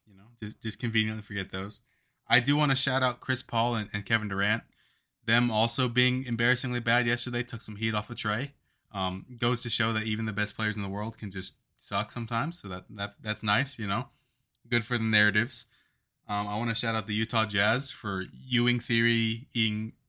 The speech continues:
Luka. Um, hopefully that continues. That, that was,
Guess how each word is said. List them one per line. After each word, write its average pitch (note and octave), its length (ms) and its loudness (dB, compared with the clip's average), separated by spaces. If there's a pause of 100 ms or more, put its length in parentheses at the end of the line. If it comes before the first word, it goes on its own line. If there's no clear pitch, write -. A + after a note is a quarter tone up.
Luka. A#2 380 -6 (480)
Um, F#2 300 -6
hopefully G#2 260 -6
that F#2+ 100 -4
continues. G2 440 -8
That, G2 240 -12
that F#2+ 100 -6
was, G2 200 -8